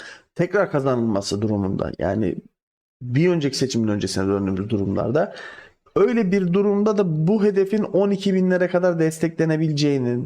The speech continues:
üst sınırların on iki bin, on üç binleri görebileceğini düşünüyorum. Çünkü bir erken seçim olasılığını ortadan kaldırır.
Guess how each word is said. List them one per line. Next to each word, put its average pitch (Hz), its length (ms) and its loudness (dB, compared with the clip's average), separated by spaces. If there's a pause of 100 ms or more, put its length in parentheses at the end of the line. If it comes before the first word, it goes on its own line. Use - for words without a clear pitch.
(120)
üst - 160 -2
sınırların 160 400 0
on 156 180 0
iki 160 200 -2
bin, 156 80 0
on 160 180 0
üç 160 220 -2
binleri 151 380 0
görebileceğini 147 840 0
düşünüyorum. 151 480 0
Çünkü 180 420 0 (640)
bir 165 220 2
erken 151 400 0
seçim 202 420 -2 (100)
olasılığını 175 720 2
ortadan 170 440 2
kaldırır. 131 640 -4